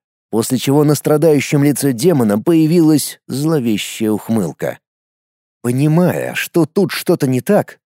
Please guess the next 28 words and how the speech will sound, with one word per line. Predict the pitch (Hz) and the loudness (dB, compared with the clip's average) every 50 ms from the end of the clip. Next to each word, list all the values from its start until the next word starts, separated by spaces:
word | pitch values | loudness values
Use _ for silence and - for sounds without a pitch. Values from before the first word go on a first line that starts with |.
| _ | _
маг | - 95 120 151 175 190 185 - | -8 -2 0 2 2 2 2 2
активировал | 185 160 - - 165 175 190 202 180 175 165 165 160 | 0 0 0 -2 -2 0 2 4 4 4 4 2 2
свой | 147 - - 165 180 170 151 | 0 0 0 2 2 2 2
козырной | - 170 151 131 170 160 156 160 165 165 160 | 0 0 0 2 2 2 2 2 2 2 2
амулет, | 165 175 185 185 156 98 78 - - - _ _ - | 2 2 2 2 0 0 -4 -6 -10 -14 _ _ -12
способный | - - - 170 180 - - - 208 196 143 113 131 135 | -10 -4 0 0 0 0 0 0 0 2 2 2 0 0
защитить | 127 131 143 - - 165 143 175 147 - | 0 0 0 -2 -2 -2 0 -2 -2 -2
его | - 113 135 147 170 202 156 95 64 | 0 0 0 2 2 2 2 0 0
от | - 82 117 151 143 | -2 -2 -2 0 0
любой | 190 208 180 180 202 190 160 135 | 0 0 2 2 2 4 2 2
высшей | 113 123 175 175 - - - - 139 120 | 0 0 0 0 -2 -2 -2 -2 -2 -2
сущности. | - - 156 131 104 - 101 90 80 - - - 57 - - _ _ _ _ _ _ _ _ _ _ _ _ _ _ _ _ _ _ _ - | -2 -2 -2 -2 -2 -2 -4 -6 -6 -8 -10 -10 -12 -12 -14 _ _ _ _ _ _ _ _ _ _ _ _ _ _ _ _ _ _ _ -18
Демон | - 147 73 95 104 104 101 120 117 | -16 -12 -6 -4 -2 0 0 0 -2
встрепенулся, | - - - 151 151 196 202 208 180 117 92 - - 65 57 - _ _ _ _ - | -2 -2 -2 -2 0 2 2 2 2 2 0 -4 -6 -8 -10 -10 _ _ _ _ -4
и | 123 123 | -4 -4
копья | - - - 196 175 - - 127 131 123 | -4 -2 0 0 0 0 2 0 0 0
вместе | 107 139 160 151 123 - - 139 | 2 2 2 0 0 -2 -2 -4
с | 120 | -4
цепями | - - 143 - - 185 175 156 165 160 - - - | -2 -2 -2 0 0 2 2 2 2 0 0 -2 -2
просто | 180 175 160 139 127 - - 147 139 | 0 0 0 0 0 -2 -2 0 0
испарились. | 123 - - - 139 143 123 110 85 71 65 - - - _ _ _ _ _ _ _ | 0 -2 -2 -4 -2 -2 -2 -2 -4 -6 -10 -12 -12 -16 _ _ _ _ _ _ _
Одна | - 101 101 98 101 127 147 143 131 | -4 -4 -4 -2 -2 0 2 2 2
из | 120 110 | 2 2
рук | 143 165 170 - | 2 2 2 0
схватила | - - - 147 139 - 165 156 151 | -2 -4 -2 -2 0 0 2 0 2
Кронуса | - - 160 156 156 165 147 - 156 | 2 2 2 2 2 2 0 0 0
за | 143 175 180 | 0 0 0
тело, | - - 185 117 78 69 64 | 0 0 -2 -2 -2 -4 -8